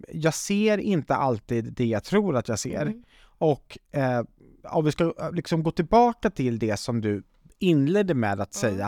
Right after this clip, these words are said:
Speaker 2: mm.
Speaker 1: det här, men nu får det vara nog, nu får det vara nog.
Speaker 2: Mm.
Speaker 1: Och så kan jag bara säga så här att livet handlar ju inte bara om ett utseende.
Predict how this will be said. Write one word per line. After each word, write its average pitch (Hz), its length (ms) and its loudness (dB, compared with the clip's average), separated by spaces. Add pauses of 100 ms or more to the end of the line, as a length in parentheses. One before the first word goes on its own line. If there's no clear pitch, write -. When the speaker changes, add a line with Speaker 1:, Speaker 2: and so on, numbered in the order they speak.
(220)
Speaker 2:
mm. 95 100 -20
Speaker 1:
det 117 60 -2
här, 107 180 0
men 123 200 -4 (100)
nu 165 260 4
får - 160 0
det 147 80 0
vara 127 140 4
nog, 147 320 -2
nu 160 120 0
får 147 120 -2
det 131 80 0
vara 139 120 -2
nog. 143 180 -4 (200)
Speaker 2:
Mm. - 120 -12
Speaker 1:
Och 151 80 -2
så 160 100 0
kan 202 140 0
jag 160 100 2
bara 135 120 2
säga 117 240 0
så 120 120 -4
här 110 180 0
att 107 220 -6 (400)
livet 135 380 2
handlar 147 340 2
ju 202 80 2
inte 139 160 -2
bara 101 360 0
om 101 400 -4
ett - 200 -8
utseende. 147 760 0